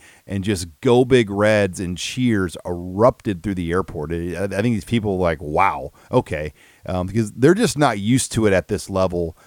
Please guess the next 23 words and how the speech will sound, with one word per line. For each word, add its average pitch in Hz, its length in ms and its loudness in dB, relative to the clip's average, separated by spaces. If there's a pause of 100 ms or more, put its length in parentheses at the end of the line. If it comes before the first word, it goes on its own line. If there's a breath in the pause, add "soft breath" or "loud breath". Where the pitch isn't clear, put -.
(300 soft breath)
out 90 200 -2
here. 95 380 -6
Yes, 147 220 4
sports 123 440 0
is 80 120 -8
big. 98 460 -2 (300 soft breath)
Uh, 87 180 -6
they 87 120 -4
play 101 180 -6
a - 20 -4
lot 80 160 -2
of - 60 -12
soccer, 101 840 0
a 78 60 -8
lot 80 200 -4
of 76 120 -6
rugby, 101 680 0
a - 80 -8
lot 82 180 -4
of 82 100 -4 (100)
Irish 92 360 -4
Gaelic 92 340 -4
football. 101 720 0